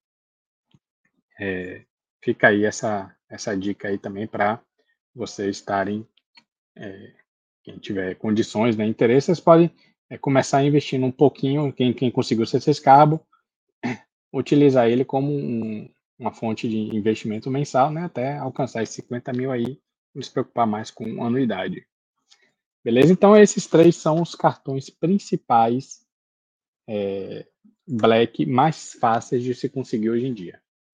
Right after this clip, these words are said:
certo? Então, caso você esteja aí à procura de um pra melhorar o cartão que você já tenha,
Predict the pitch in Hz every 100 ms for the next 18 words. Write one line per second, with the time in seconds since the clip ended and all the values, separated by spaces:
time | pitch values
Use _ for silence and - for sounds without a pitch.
0 | _ _ _ - 107 107 143 - _ _
1 | _ _ - 113 113 113 - 127 131 135
2 | 123 - 117 110 107 _ _ _ - 107
3 | 110 107 110 117 - 120 113 117 113 117
4 | 143 - 107 107 101 98 98 _ _ _
5 | - 110 - 104 - 104 - 104 123 -
6 | 117 131